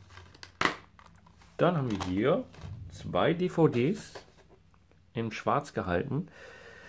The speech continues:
Ähm, ich denke mal, eine ist halt dieses Bonusmaterial und eine ist halt der Film. Und ja, beeindruckender Film. Zehn von zehn Sternen würde ich den geben. Guckt ihn euch an. Ist ein Film, der auf unsere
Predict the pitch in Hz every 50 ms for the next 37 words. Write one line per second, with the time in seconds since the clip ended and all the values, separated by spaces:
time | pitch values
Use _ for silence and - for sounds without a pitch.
0 | - - - _ - 104 113 120 123 123 117 - - 139 131 127 123 - 107 117
1 | 123 120 117 - - 117 110 - 110 101 - - - 113 123 135 135 - - 120
2 | 120 - - 120 113 117 113 110 110 101 - - 95 98 101 101 95 - - 101
3 | 98 92 - 95 90 - - - 95 104 135 180 196 - _ _ _ _ _ _
4 | _ _ _ _ _ - _ - - - - - - - - - - - 110 110
5 | 113 113 110 - - - - - - - 101 95 90 - - - - - - -
6 | 95 104 139 156 156 143 139 - 131 127 - - - 120 120 120 123 123 - -
7 | - - - - - - _ _ _ _ _ _ _ _ _ _ _ - - -
8 | 151 156 156 156 139 123 - 135 127 123 - - 127 127 123 123 117 117 110 -
9 | - 113 113 110 104 110 110 110 107 110 110 107 - - - - _ _ _ -
10 | - - - - _ _ _ _ _ _ _ _ _ _ - - 151 147 - 151
11 | 127 120 117 113 110 104 101 110 113 117 - _ _ _ _ - - 131 - -
12 | - - - 113 110 110 107 - 135 127 120 117 113 110 107 104 - - 123 113
13 | 107 110 104 104 101 101